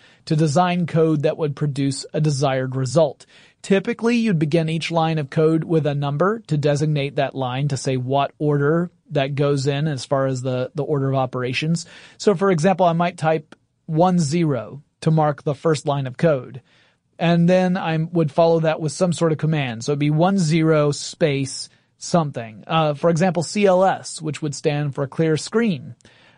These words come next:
Then I could follow that with the next line of code, which would begin with a new number like two zero. two zero, I might write print.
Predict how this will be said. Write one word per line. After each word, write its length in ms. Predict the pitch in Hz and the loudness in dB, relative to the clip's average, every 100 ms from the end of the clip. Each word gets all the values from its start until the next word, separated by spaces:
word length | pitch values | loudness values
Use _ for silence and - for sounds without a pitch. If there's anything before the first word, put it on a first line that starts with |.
| - | 0
Then 140 | 175 | 2
I 100 | 220 | 2
could 160 | 220 185 | 2 2
follow 240 | 196 185 | 4 4
that 180 | 170 170 | 2 0
with 240 | 165 156 143 | 0 -2 0
the 80 | |
next 280 | 165 220 - | 0 -2 -2
line 220 | 160 139 | -2 -2
of 120 | 131 - | -4 -4
code, 420 | 135 123 147 151 _ _ _ | -2 -2 -2 -4 _ _ _
which 180 | 156 143 | -2 0
would 140 | 160 | 0
begin 380 | 151 151 160 160 | 0 0 0 2
with 140 | 156 | 0
a 60 | 147 | 0
new 200 | 156 190 | 0 2
number 400 | 175 147 135 147 | 2 2 0 0
like 240 | 135 131 - | 0 -2 -6
two 180 | - 269 | -2 0
zero. 560 | 233 151 117 101 90 117 _ _ _ _ _ _ _ - | 2 0 -2 -6 -10 -14 _ _ _ _ _ _ _ -4
two 180 | 175 185 | 0 2
zero, 420 | 160 220 165 151 | 2 4 4 2
I 100 | 147 | 0
might 260 | 151 147 | -2 -2
write 300 | 151 143 - | -2 -2 -4
print. 580 | - - 202 175 - - | -8 0 0 0 -4 -16